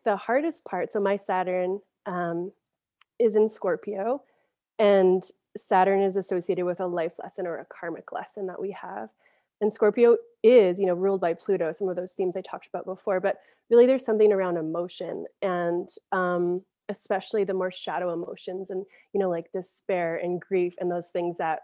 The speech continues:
we don't really talk about. Like you said at the beginning of the podcast, we don't talk about those darker experiences that we go through.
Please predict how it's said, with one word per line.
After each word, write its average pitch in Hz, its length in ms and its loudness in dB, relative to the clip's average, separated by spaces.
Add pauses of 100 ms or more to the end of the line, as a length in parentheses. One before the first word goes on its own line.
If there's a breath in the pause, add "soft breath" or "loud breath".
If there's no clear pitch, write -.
we 185 200 -4
don't 170 280 -4
really 185 200 -4
talk 151 280 -12
about. 247 260 -2 (300)
Like - 160 -10
you 208 40 -6
said 175 220 -4
at 175 80 -8
the 185 60 -4
beginning 170 340 -2
of 165 80 -4
the 175 80 -6
podcast, 175 460 -6
we 196 80 -2
don't 175 120 -4
talk - 280 -16
about 185 160 -6
those 175 180 -10
darker 160 420 -10
experiences 180 720 -8
that - 120 -14
we 185 80 -14
go 196 240 -6
through. 196 260 -6